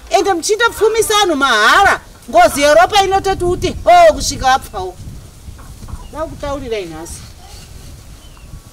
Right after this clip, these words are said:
Izvi, izvi zvinototi ho, because makadziuraya.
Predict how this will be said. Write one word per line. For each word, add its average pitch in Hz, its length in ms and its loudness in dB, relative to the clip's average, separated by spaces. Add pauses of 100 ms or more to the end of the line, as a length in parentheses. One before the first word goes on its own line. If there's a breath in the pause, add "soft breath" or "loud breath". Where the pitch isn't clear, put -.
(2500)
Izvi, 381 220 2
izvi 330 200 -2
zvinototi 440 680 0
ho, 415 520 4
because 277 320 0
makadziuraya. 269 880 -2